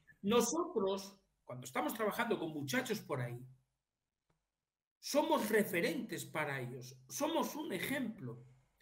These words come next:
Entonces tenemos que tener comportamientos de inquietud,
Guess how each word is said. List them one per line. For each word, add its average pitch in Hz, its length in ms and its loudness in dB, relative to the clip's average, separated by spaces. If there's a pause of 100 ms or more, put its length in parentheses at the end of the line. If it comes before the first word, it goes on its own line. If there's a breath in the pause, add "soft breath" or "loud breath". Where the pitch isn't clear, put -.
Entonces 208 260 2
tenemos 269 320 2
que 220 100 0
tener 220 320 0
comportamientos 202 1200 0 (640)
de 160 160 6
inquietud, 151 760 2